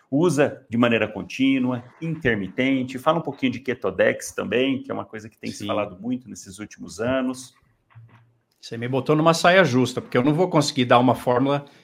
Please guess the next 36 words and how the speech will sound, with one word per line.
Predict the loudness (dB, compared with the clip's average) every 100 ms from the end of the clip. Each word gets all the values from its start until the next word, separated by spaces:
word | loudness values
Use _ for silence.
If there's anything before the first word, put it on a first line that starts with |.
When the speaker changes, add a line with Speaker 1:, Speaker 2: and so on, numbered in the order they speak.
| _ -6
Speaker 2:
boa | 4 10 10 10
igual | 8 6
você | 4 2
deu, | 4 2
assim, | 0 -4 -6
é |
um | -2
pouco | -4 2
mais | 2
difícil. | 2 2 0 0 -6 -4
Speaker 1:
<laughs> | -4 2 2 4 2 2 -2 -2 -4 -4 -6 -6
Speaker 2:
É |
um | -6
pouco | -4 -2 0
mais | -2
difícil. | -2 -8 -4
Criança, | 2 4 6 4 4 4
a |
gente, | 4 2 2 0 0 2 2 2 -2 -6 _ _ -2
a | 0
gente | 2 2 0 4
trabalha | 4 8 8 8 4
com, | 0 -4 -4 -8 -12 _ _ _ _ _ _
com, | -2 -2 -4
com | -4
uma | -2 0
coisa | 0 2
muito | 2 0 0
milimétrica, | 0 2 4 2 0 -10 -8 -8
né? | -6
Então, | -4
a | -4
gente | -4 -6
tem | -2
que |
trabalhar | 0 2 4 4 4 4 -2